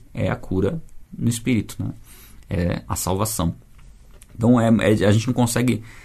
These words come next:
é, ter uma regra em relação à oração pra cura física. O nosso papel é orar. "Ah, mas se eu orar e a pessoa não for curada?" Não faz mal, ora e cura. Porque Jesus falou pra orarmos por cura. A Bíblia nos ensina a orar por cura. Esse versículo fala pra gente orar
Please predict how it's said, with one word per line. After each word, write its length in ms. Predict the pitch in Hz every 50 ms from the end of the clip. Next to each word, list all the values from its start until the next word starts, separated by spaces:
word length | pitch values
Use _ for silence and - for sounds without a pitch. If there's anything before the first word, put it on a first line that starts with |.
| - - -
é, 260 | - 82 85 87 85
ter 160 | 85 - - 98
uma 180 | 95 95 92
regra 380 | 82 85 87 98 104 104 98 92
em 60 | 90
relação 520 | 85 87 85 85 82 - - 90 87 87
à 80 | 87 90
oração 520 | 87 90 87 90 - - - 90 87 87
pra 160 | 85 - 90 87
cura 260 | - - - 85 87
física. 580 | - - - 104 117 120 107 95 87 - - - - - - - - - - - - - - - -
O 80 | - 95
nosso 240 | 98 117 110 -
papel 280 | - 113 107 110 107 113
é 60 | 120
orar. 300 | 131 131 120 98 90 87 - - - - - - - - - - - - - - - - - -
"Ah, 260 | - 117 123 120 117
mas 180 | 110 107 107 107
se 120 | 110 -
eu 40 | 143
orar 200 | 131 123 117 113
e 100 | 120 113
a 60 | 110
pessoa 240 | 107 110 104 - -
não 80 | 104 104
for 140 | - 104 98
curada?" 340 | - 101 95 85 82 82 80
Não 380 | 82 92 98 101 131 156 233
faz 220 | - - 277 285 220
mal, 280 | 226 262 285 262 - - - - - -
ora 320 | - - - - - 180 - - - - -
e 80 | - - -
cura. 380 | - - - 113 - 104 110 - - - - - - - -
Porque 220 | - - - 104
Jesus 260 | 101 98 95 92 101 -
falou 360 | - - - - - - -
pra 200 | - 104 95 92
orarmos 360 | 90 87 87 87 90 87 -
por 160 | - - -
cura. 180 | - - 87 87
A 40 | 85
Bíblia 260 | 85 104 113 127 123
nos 120 | 123 117
ensina 300 | 110 107 107 110 135 151
a 40 | 139
orar 200 | 117 101 104 92
por 120 | - 95
cura. 220 | - - 98 - - -
Esse 240 | - 127 151 - -
versículo 400 | 107 107 107 - 123 120 - 117
fala 180 | - 117 113
pra 80 | 104 107
gente 160 | 104 101 104
orar 220 | 104 98 98 101